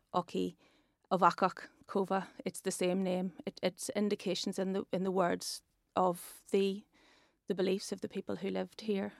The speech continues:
And that sacred mountain is named for the sun god. And so the cairn on top is Oki's cairn.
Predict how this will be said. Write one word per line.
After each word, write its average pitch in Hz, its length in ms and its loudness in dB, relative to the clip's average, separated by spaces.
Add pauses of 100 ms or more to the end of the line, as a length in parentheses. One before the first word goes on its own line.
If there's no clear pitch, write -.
And 196 140 0
that 185 220 2
sacred - 360 -2
mountain 190 360 0
is 190 120 -2
named 196 240 0
for 196 220 -2
the 202 80 -2
sun 247 220 -2
god. 247 320 -4 (520)
And 196 140 -2
so 208 140 0
the 208 100 0
cairn 202 240 0
on 196 120 0
top - 340 -2 (520)
is - 360 -6 (320)
Oki's - 280 -2
cairn. 220 320 -8